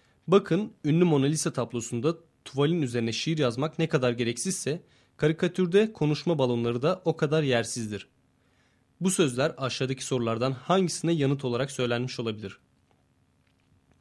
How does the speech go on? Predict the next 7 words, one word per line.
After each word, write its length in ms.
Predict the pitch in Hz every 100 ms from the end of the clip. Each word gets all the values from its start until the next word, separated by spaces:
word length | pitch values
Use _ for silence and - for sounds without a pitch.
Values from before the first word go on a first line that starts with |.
| _ _ _ _ -
A. 220 | 135 147 - _ -
Karikatüre 600 | 147 147 170 165 185 190
neden 300 | 160 180 160
bu 60 |
kadar 220 | - 120 113
önem 300 | 113 110 104
veriyorsunuz? 680 | 101 101 - 135 160 -